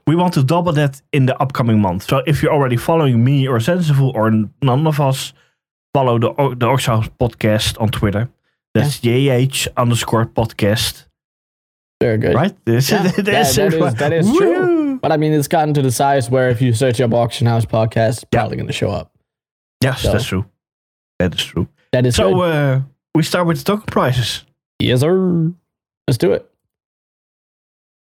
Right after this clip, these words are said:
Speaker 2: I
Speaker 1: You pick
Speaker 2: will,
Speaker 1: our
Speaker 2: uh, I will start talking about the E U one.
Speaker 1: Yes,
Speaker 2: The E U
Speaker 1: you
Speaker 2: one.
Speaker 1: go ahead.
Speaker 2: Um, so guys, uh, there, there hasn't been that much of a change in, in, in the token.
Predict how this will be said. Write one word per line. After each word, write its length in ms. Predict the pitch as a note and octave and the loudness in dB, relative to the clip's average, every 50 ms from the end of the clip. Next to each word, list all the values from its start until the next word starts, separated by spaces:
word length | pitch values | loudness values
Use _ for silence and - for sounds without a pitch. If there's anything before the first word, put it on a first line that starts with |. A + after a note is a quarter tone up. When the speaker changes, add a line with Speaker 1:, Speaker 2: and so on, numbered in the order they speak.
| _ - | _ -2
Speaker 2:
I 280 | B2+ C#3 C#3+ C#3+ C#3+ | 0 2 2 2 2
Speaker 1:
You 60 | C#3 C3+ | 2 0
pick 80 | C3+ | 0
Speaker 2:
will, 280 | C3+ C3+ C3+ C3 C3 C3 | 0 2 0 0 0 0
Speaker 1:
our 320 | C3 C3 B2+ B2+ B2+ B2 G#2 | 0 0 0 2 0 0 0
Speaker 2:
uh, 40 | B2 | 0
I 20 | C#3 | 0
will 100 | D3 C#3+ | 0 0
start 220 | - D#3+ E3+ B2+ | 0 0 0 0
talking 180 | E3+ D3 D#3 D3+ | 0 0 0 0
about 220 | B2+ C3 B2 - | 0 0 0 0
the 340 | - C3 C3 C3 C3 C3 - | 0 2 2 2 2 0 0
E 120 | - A#3+ A#3 | 0 0 2
U 80 | A#3 E3 | 2 2
one. 260 | B2+ A#2 A2 A2+ - - _ _ _ _ _ _ _ - | 0 0 -2 -4 -6 -8 _ _ _ _ _ _ _ -2
Speaker 1:
Yes, 200 | G#3+ A3 D#3+ - | 0 0 0 -2
Speaker 2:
The 40 | C#2+ | -4
E 40 | C#2 | -6
U 60 | - | -2
Speaker 1:
you 40 | - | -2
Speaker 2:
one. 80 | A2+ G#2 | 0 0
Speaker 1:
go 160 | G#2+ G2 F#2+ | 0 0 0
ahead. 220 | F#2 E2 - - - _ _ _ _ | -2 -4 -6 -10 -16 _ _ _ _
Speaker 2:
Um, 420 | - F3 G3 G3+ G3 G3 F#3 - - | 0 2 2 2 2 0 0 -2 -6
so 220 | - - A3 G#3 | -2 0 0 2
guys, 440 | G3 G3+ F3 C#3+ B2+ A#2 A2+ - - - | 2 2 2 2 0 -2 -4 -8 -6 -2
uh, 400 | C3 B2 B2 A#2+ A#2 A#2 A#2 A#2 | 0 2 2 2 2 2 2 0
there, 220 | A2+ D3 D3+ C#3+ B2 | 2 2 0 0 2
there 160 | C#3 D3 D3 | 2 0 0
hasn't 720 | C#3 C3 D#3+ F#3 G#3 G3+ G3 - - A3 G3 E3 D3+ - | 0 0 0 2 2 0 0 0 -2 -2 -2 -4 -6 -2
been 460 | - D#3 D3 C#3+ C#3 C3+ C3 B2 A#2+ | 0 0 2 2 2 2 2 2 2
that 260 | A#2+ C3+ D#3 G#3 - - | 2 2 0 0 -2 -2
much 200 | A3+ G#3+ - - | -4 -4 -2 0
of 80 | A3 A3 | 0 0
a 60 | G#3 | 0
change 420 | - - G#3 G#3+ G#3+ A3 G3+ - | 0 -2 -2 0 0 -2 0 0
in, 160 | G3 F#3 F#3+ | -2 -2 0
in, 140 | - F#3+ F#3+ | -2 -4 -2
in 180 | - - F3+ F#3 | -2 0 0 0
the 80 | F#3 | 0
token. 460 | - - F3+ F#3+ F#3 - A3 A3+ D4+ | 0 0 0 0 0 0 -2 -2 -4